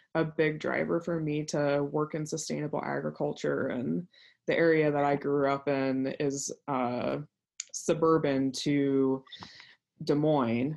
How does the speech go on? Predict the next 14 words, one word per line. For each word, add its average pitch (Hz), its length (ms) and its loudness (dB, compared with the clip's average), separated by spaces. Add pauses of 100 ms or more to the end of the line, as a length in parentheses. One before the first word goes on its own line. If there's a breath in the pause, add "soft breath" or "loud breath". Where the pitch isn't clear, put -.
our 135 260 2
capital, 135 840 0
and, 131 440 -4
uh, - 420 0 (560)
I 151 100 2
was 143 440 -2
at 147 140 0
a 147 100 0
very 139 320 2
young 139 220 -2
age 139 260 -4
really - 240 -2
concerned 151 720 -4
about 135 640 -2